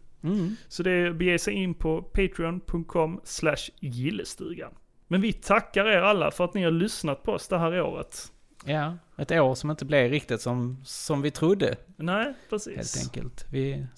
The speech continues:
Speaker 1: vi hade mycket planerat och vi hade,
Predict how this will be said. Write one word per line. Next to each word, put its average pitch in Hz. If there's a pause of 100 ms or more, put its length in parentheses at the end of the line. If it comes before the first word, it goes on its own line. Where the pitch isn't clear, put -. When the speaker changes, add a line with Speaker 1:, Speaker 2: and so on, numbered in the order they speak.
Speaker 1:
vi 139
hade 160
mycket 156
planerat 143
och 131
vi 135
hade, 131